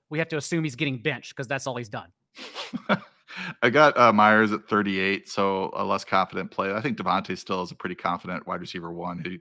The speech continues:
Speaker 2: he should see most targets from Hoyer, so you just sort of start him every week.
Speaker 1: Is there any concern for Josh Jacobs, who is clearly struggling? What we're seeing is these running backs, Javonte, Breece Hall, Jacobs,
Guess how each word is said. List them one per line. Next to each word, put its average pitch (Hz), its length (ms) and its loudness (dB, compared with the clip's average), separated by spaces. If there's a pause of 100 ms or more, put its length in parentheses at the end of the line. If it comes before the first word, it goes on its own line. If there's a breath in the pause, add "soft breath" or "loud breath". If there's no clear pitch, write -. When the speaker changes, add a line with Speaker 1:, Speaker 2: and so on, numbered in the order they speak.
(480 soft breath)
Speaker 2:
he 107 80 -6
should 95 200 -8
see 95 240 -4
most 90 260 -6
targets 90 320 -4
from 90 240 -8 (140)
Hoyer, 87 240 -4
so 92 140 -10
you 92 40 -8
just 87 200 -12
sort 87 180 -8
of - 80 -14
start 73 240 -8
him 78 100 -12
every 73 180 -12
week. - 280 -20 (960 soft breath)
Speaker 1:
Is 143 100 -8
there 180 100 2
any 214 120 2
concern 180 400 2
for 156 200 0
Josh 147 360 0
Jacobs, 113 460 -12
who 143 140 -8
is 127 300 -10
clearly 180 300 -4
struggling? 127 560 -4 (180 soft breath)
What 196 120 -2
we're 240 80 4
seeing 294 440 2
is 175 380 0 (480)
these 180 180 -2
running 185 240 2
backs, 202 300 2
Javonte, 165 680 -4
Breece 160 220 -4
Hall, 147 220 0
Jacobs, 147 640 -8